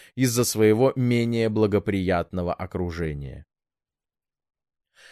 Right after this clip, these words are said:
Светские правители адамитов происходили по прямой линии от сынов первого сада.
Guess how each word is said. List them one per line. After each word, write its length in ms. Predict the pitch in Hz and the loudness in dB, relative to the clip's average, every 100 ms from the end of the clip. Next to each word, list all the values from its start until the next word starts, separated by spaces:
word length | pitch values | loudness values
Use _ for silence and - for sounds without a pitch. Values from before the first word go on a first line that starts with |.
| _ | _
Светские 600 | - 139 170 180 - 151 | -6 6 6 6 2 2
правители 600 | 135 131 135 139 - 117 | 6 8 8 6 2 2
адамитов 760 | 110 - 113 117 123 165 165 143 | 2 2 4 4 4 2 0 -2
происходили 720 | - 127 123 - 131 151 180 | 0 0 0 2 2 2 2
по 160 | 165 131 | 2 2
прямой 460 | 127 123 123 117 104 | 4 2 4 4 4
линии 440 | 127 151 147 139 | 2 0 0 -2
от 260 | - 123 - | 0 -2 -2
сынов 540 | - 123 117 123 - | -2 0 2 -2 -4
первого 500 | - 110 101 101 98 | 0 2 4 2 0
сада. 500 | 101 - 95 76 73 | 0 0 0 0 -6